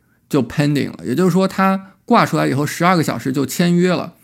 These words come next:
然后它签约的价格呢是四百七十万美元，而且是什么？是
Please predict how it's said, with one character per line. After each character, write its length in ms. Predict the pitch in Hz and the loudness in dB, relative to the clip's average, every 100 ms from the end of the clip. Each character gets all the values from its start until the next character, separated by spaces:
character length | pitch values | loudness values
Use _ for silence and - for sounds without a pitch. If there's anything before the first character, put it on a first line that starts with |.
| - - - _ | -20 -20 -20 _
然 120 | - | 0
后 60 | 180 | 2
它 160 | 185 196 | 4 2
签 260 | - 208 | 2 2
约 100 | 214 | 2
的 100 | 190 | 0
价 220 | 151 160 | 0 -2
格 200 | 123 107 | -2 -4
呢 100 | 123 | -6
是 140 | 123 131 | -4 -4
四 280 | - - 190 | -6 -4 -2
百 200 | 117 - | -2 -6
七 240 | - 190 | -2 -2
十 100 | 151 | -2
万 160 | 131 117 | -4 -6
美 80 | |
元， 340 | - - - - _ _ _ _ _ _ _ _ _ _ _ _ _ _ _ _ _ - | -10 -12 -14 -18 _ _ _ _ _ _ _ _ _ _ _ _ _ _ _ _ _ 2
而 140 | 160 | 2
且 380 | 185 131 - - _ _ | 4 0 0 -10 _ _
是 240 | - - 151 | -14 0 2
什 140 | 127 | 2
么？ 240 | - - - _ _ _ _ _ | -6 -12 -14 _ _ _ _ _
是 640 | - 175 143 127 - | 0 2 2 0 -8